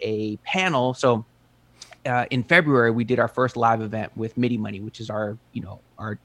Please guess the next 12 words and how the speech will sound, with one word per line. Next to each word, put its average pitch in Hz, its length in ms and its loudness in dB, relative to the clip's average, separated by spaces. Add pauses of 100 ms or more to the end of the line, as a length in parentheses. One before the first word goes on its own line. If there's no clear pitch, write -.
(140)
our 110 100 -4
community 135 460 0
where 117 160 -2
we, 110 320 -4
we 117 100 -6
teach - 220 -10
producers 113 360 -14
how 110 120 -6
to 117 80 -10
start 117 340 -2
and 113 80 -6
grow, 117 380 -2